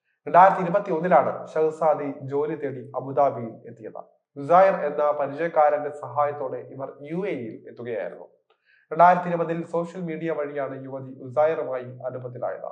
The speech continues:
വിദേശത്ത് ആഡംബര ജീവിതം നയിക്കാമെന്നും മുഖത്തെ മുറിവുകളെല്ലാം മാറ്റി സൗന്ദര്യം വീണ്ടെടുക്കാനാകുമെന്നും ഇയാൾ യുവതിയോട് പറഞ്ഞു. ഇയാളുടെ മോഹന വാഗ്ദാനങ്ങളിൽ ആകർഷിക്കപ്പെട്ട യുവതി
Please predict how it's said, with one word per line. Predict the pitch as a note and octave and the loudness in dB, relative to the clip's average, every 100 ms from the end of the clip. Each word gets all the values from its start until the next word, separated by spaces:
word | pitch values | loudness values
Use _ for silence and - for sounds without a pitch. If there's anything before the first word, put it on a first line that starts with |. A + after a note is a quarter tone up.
| - _ _ _ _ _ | -16 _ _ _ _ _
വിദേശത്ത് | C3+ D3+ - D3 E3 | -4 -4 -4 -2 -2
ആഡംബര | - C#3+ D3 D#3 D#3+ | 2 2 0 -4 -6
ജീവിതം | C#3+ D3 C#3+ D3 C#3+ | -8 -10 -10 -10 -10
നയിക്കാമെന്നും | C3+ C3+ D3 C#3+ C3+ - F#2 _ _ _ _ C#3 | -10 -8 -8 -8 -12 -14 -18 _ _ _ _ -10
മുഖത്തെ | C#3+ D3+ E3+ E3 - C3+ | -8 -4 -4 -4 -6 -12
മുറിവുകളെല്ലാം | C#3 C#3+ D#3 D#3+ D#3 D3 D3 D3 | -6 -4 -4 -4 -4 0 0 2
മാറ്റി | C#3+ C#3 C#3+ | 0 -4 -10
സൗന്ദര്യം | C#3 C3+ C#3+ C#3+ C#3 | -10 -8 -6 -8 -10
വീണ്ടെടുക്കാനാകുമെന്നും | C#3+ C#3+ C#3+ C#3 C3+ C3 C3+ B2+ B2+ | -12 -10 -6 -6 -8 -10 -14 -16 -16
ഇയാൾ | C3 C3 B2 - _ _ C#3 | -12 -12 -12 -20 _ _ -12
യുവതിയോട് | C#3 D3 C#3+ C3 A#2+ | -6 -6 -6 -8 -8
പറഞ്ഞു. | A2 F2+ F2 - _ _ _ _ _ | -8 -10 -16 -20 _ _ _ _ _
ഇയാളുടെ | C#3+ D#3 E3 D#3 | 0 2 2 0
മോഹന | D3 D#3 E3+ | 0 0 0
വാഗ്ദാനങ്ങളിൽ | D#3 D3 C#3 D3+ D3 C#3+ C#3 C3+ C3 | 2 2 2 0 0 -2 -4 -6 -6
ആകർഷിക്കപ്പെട്ട | C3+ C#3+ D3 D3+ C#3+ C3 C3+ C3+ | -4 -2 -6 -8 -10 -8 -6 -6
യുവതി | B2+ B2+ C3+ B2 - - | -8 -8 -10 -12 -16 -20